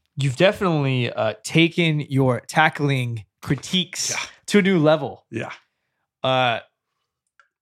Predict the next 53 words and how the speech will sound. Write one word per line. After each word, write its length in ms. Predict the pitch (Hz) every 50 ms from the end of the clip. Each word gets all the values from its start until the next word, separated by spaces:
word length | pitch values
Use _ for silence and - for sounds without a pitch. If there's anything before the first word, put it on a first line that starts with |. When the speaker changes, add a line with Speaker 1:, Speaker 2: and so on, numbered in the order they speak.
| _
Speaker 1:
was 320 | 127 131 151 151 135 - - _ -
passing 460 | - 143 147 147 147 143 - 156 143
through 180 | 127 - 135 123
social 360 | - - 123 117 - - 113
media 240 | 120 147 180 170 120
recently, 480 | 104 101 - - - 104 104 104 107 107
and, 140 | 107 104 110 -
and 100 | 117 110
you 80 | 110 107
popped 300 | - - 107 95 - -
up 120 | 101 -
on 60 | 92
my 120 | 92 87 -
feed. 540 | - - - 92 80 - - - - 143 - -
Speaker 2:
Yeah. 180 | 104 92 85 - - _ _ -
Speaker 1:
You 160 | 123 131 139
do 220 | 131 143 143 139
these, 380 | 127 127 123 120 117 110 - -
what, 160 | 139 139 123
what 80 | 143 143
would 100 | 139 143
you 40 | 127
call 200 | - 127 110 92
them? 80 | 113 - _ _
Tackling 340 | - - - - 139 135 123
reviews? 380 | 123 113 113 127 139 160 175 -
Speaker 2:
It's, 180 | 113 98 - 131
yeah, 140 | 120 120 107
Rugby 260 | 110 117 117 110 117
Coach 240 | - 127 127 - -
Rates 200 | 113 110 98 -
Tackles, 400 | - 117 117 123 117 104 95 92
I 80 | 95
guess. 100 | - - 95 92
Speaker 1:
Okay. 80 | 107
Speaker 2:
It's 100 | 143 160
a 40 | -
tackle 320 | - 117 113 113 - 104
review. 260 | 95 95 92 85 90 120
Speaker 1:
Okay. 240 | 123 143 170 160 _ _ -
Speaker 2:
Yeah. 220 | 104 104 104 92 - _ _ _ _ _ _ _ - - - _ -
Speaker 1:
Talk, 300 | - 151 127 123 - -
how 140 | 123 131 135
that 160 | 143 139 135
start? 400 | - - - 180 165 165 175 175
Where's 220 | 156 156 151 135 131
it 80 | 147
at? 300 | 151 160 170 175 160 127
Where, 160 | 135 147 147 -
how, 340 | - 123 123 127 147 135 131 113
how's 220 | 113 147 147 139
it 60 | 156 -
going? 300 | - 170 185 160 104